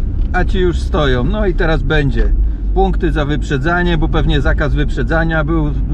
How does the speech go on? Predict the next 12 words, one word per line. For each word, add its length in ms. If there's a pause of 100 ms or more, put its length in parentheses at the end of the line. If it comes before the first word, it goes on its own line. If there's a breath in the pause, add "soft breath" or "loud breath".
nie 140
spojrzałem 640
oczywiście. 640 (580 loud breath)
Ograniczenie 720
prędkości, 720
to 120
zaraz 300
tam, 300 (880 loud breath)
y, 40
za 140
prędkość 500
punkty. 520